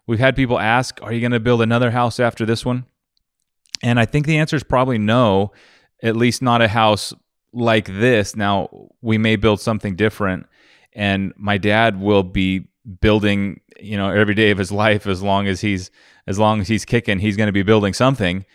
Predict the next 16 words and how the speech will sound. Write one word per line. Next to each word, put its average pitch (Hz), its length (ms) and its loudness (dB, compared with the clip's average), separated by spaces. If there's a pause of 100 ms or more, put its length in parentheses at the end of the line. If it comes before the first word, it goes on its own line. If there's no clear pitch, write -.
(260)
And 101 200 0
I 92 80 2
think 98 160 -2
there's 95 160 0
a 90 40 0
good 92 180 0
chance 101 420 -2
that 90 280 0
he 101 460 -4
or 101 140 2
I 95 180 4
will 95 160 0
be 87 160 -4
filming 107 440 0
that. 85 240 -2
So 87 300 -2